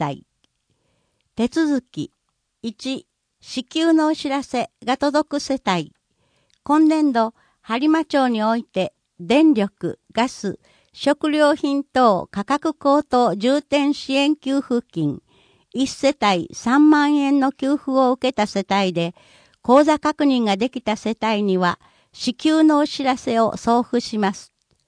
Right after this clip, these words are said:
記載内容、振込口座などをご確認いただき、記載内容に変更がなければ、手続きは不要です。記載内容に変更などがあれば、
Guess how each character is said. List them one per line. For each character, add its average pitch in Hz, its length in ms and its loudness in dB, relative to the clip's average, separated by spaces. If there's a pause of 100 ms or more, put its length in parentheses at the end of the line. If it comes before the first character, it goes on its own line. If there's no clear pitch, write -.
(580)
記 240 120 -6
載 320 280 2
内 294 340 2
容、 156 340 -2 (380)
振 - 160 -4
込 311 460 2
口 302 280 4
座 208 160 2
な 220 180 0
ど 233 220 4
を 160 40 0
ご 175 140 2
確 247 260 -6
認 247 260 -2
い 214 120 -10
た 208 140 -2
だ 202 120 -2
き、 160 300 -14 (420)
記 - 80 -18
載 311 260 2
内 294 300 2
容 233 140 0
に 202 140 -2
変 247 260 -2
更 277 200 2
が 269 140 0
な 285 140 0
け 220 140 -6
れ 208 140 -2
ば、 180 200 -2 (280)
手 220 140 -2
続 285 320 -2
き 214 180 -4
は 175 140 0
不 185 180 -6
要 202 220 2
で 190 160 -2
す。 - 160 -20 (1500)
記 254 120 -4
載 320 280 2
内 320 280 2
容 277 140 2
に 220 140 0
変 262 240 0
更 285 240 2
な 302 140 2
ど 269 140 0
が 208 140 0
あ 226 80 -2
れ 208 100 0
ば、 180 240 -2